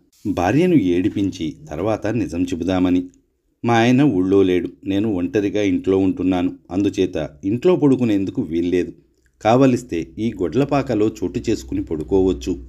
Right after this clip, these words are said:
భోజనం కావాలా అన్నది రాజన్న భార్య. కావాలన్నాడు రాజన్న. అతనికి అతని భార్య పేద తిండి పెట్టింది. తన భార్య నిజాయితీ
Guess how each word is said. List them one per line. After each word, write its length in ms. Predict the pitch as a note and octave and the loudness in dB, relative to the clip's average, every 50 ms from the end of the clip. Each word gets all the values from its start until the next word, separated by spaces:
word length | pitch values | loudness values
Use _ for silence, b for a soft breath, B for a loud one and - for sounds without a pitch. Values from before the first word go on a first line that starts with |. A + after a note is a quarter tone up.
| - F2 | -12 -8
భోజనం 420 | E2 E2 F2 E2+ G#2 A2 A2+ G#2 | -6 -4 -4 -2 0 0 0 -2
కావాలా 640 | - F#2 F2 F2 F2+ F#2 F#2 F#2 F#2+ F2+ E2+ - - | -2 -2 -2 0 0 0 2 2 2 0 0 -4 -6
అన్నది 300 | - F2 F2+ F2+ E2+ G2 | -6 -4 -4 -2 -2 -4
రాజన్న 420 | E2+ D#2 C#2+ C#2 - E2+ F2+ F#2 F#2 | -6 -6 -6 -6 -4 -2 -2 0 0
భార్య. 360 | E2+ F2+ F2+ F2 F2+ F2+ F2+ - - - _ - - _ _ _ _ _ _ _ _ _ - | 0 0 0 2 2 0 -2 -4 -10 -20 _ -20 -20 _ _ _ _ _ _ _ _ _ -10
కావాలన్నాడు 720 | - D#2 D2+ D2 F2 F#2 F#2+ F#2+ F#2+ F#2+ G2 F#2+ F#2 G2 | -8 -6 -4 -2 0 2 2 2 2 2 2 2 0 0
రాజన్న. 460 | F2+ F#2 F#2 F2 F#2+ F#2 F#2+ F#2 F2 - - _ _ _ _ _ _ _ _ - | 0 0 0 0 0 0 0 0 -2 -4 -10 _ _ _ _ _ _ _ _ -4
అతనికి 300 | - E3 D#3+ D#3 D3+ C#3 | 0 2 2 2 2 0
అతని 220 | A#2+ A#2+ G2 F#2 | -2 -2 -2 -2
భార్య 440 | D#2+ F2 E2 F2 G2 G#2 F#2+ F#2+ A2 - - D#2+ | -2 -2 -4 -2 -2 0 0 -2 -2 -4 -8 -8
పేద 140 | D#2 D2 D2+ F2+ F2 - | -6 -6 -4 -6 -4 -2
తిండి 260 | F#2 F2+ F2 F#2 F2+ | -2 0 0 0 0
పెట్టింది. 520 | F#2+ F2+ - - F#2+ F2+ F#2 F2+ E2+ - - - - - - - - | -2 -2 -2 -2 0 0 0 0 -2 -6 -10 -20 -20 -18 -8 -2 2
తన 140 | A#2+ B2 A#2 | 2 2 2
భార్య 320 | G2+ G2 G2+ A#2 D3 D#3 | 2 2 2 2 4 4
నిజాయితీ 720 | C#3 G#2+ F2+ F2 E2+ E2 G2+ A2 A#2+ B2 A#2 B2 A#2+ G#2+ | 4 2 2 0 -2 0 2 2 2 2 2 0 -2 -4